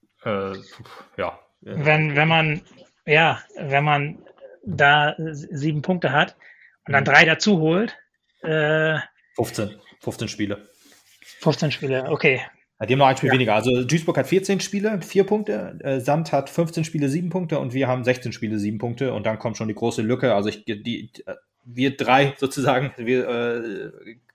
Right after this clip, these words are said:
Speaker 1: kabbeln uns um den letzten verbleibenden, ähm, ja, Nicht-Abstiegsplatz und dann kommt schon Bremen mit dreizehn Punkte aus sechzehn Spielen. Also die werden wohl nicht mehr unten reinrutschen.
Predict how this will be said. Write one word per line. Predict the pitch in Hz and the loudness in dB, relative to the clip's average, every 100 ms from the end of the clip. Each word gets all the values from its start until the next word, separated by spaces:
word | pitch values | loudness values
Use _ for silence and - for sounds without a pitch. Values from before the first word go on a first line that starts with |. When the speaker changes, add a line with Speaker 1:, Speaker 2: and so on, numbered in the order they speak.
| _ | _
Speaker 1:
kabbeln | - 139 131 | 0 2 2
uns | 127 123 - | -2 -6 -10
um | 127 123 | -6 -2
den | 123 120 | 0 0
letzten | 120 - 123 120 | -2 -8 -8 -6
verbleibenden, | 127 117 113 120 120 120 120 117 | -2 0 2 2 2 -2 -2 -4
ähm, | 101 110 113 110 - _ _ - - _ | -4 -4 -6 -10 -16 _ _ -20 -20 _
ja, | 107 | -2
Nicht-Abstiegsplatz | 110 139 90 - 139 127 - 135 - - | 0 -2 -4 -2 -2 -2 0 0 -2 -8
und | 98 113 110 - | -8 -6 -6 -6
dann | 110 | -4
kommt | 127 117 | -2 -2
schon | 117 113 104 | -4 -4 -2
Bremen | 123 127 147 127 | 2 4 2 -2
mit | 107 | -4
dreizehn | 110 131 - 113 | 0 0 0 -2
Punkte | - 120 120 131 135 | -4 -4 -2 -4 -4
aus | - 104 | -10 -8
sechzehn | 107 - | -10 -10
Spielen. | 113 113 117 123 | -12 -8 -6 -6
Also | 98 98 | -8 -10
die | 104 110 110 104 101 | -8 -6 -4 -6 -2
werden | 107 104 | 0 0
wohl | 104 | 0
nicht | 104 113 | -2 0
mehr | 98 | -2
unten | 98 | -2
reinrutschen. | 95 95 98 - 120 | -4 -2 -4 -4 -8